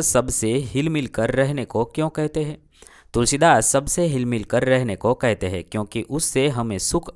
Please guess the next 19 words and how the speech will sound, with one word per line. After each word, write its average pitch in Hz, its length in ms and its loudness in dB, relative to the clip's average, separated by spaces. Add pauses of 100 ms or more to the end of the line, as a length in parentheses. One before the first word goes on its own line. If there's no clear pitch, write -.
शांति 131 500 -2
और 110 260 2
सुरक्षा 131 520 -2
मिलती 95 360 -6
है। 87 160 -6 (960)
ત્યારબાદ 180 440 6 (200)
સવાલ 139 340 4
નંબર 151 220 0
ચાર, 143 240 0 (100)
रहीम 143 400 0
प्रेम 131 260 2
का 127 160 0
धागा 123 300 0 (100)
तोड़ने 147 360 0
से 143 200 -2
क्यों 131 240 -4
मना 151 240 -2
करते 143 320 -6
हैं? 147 120 -10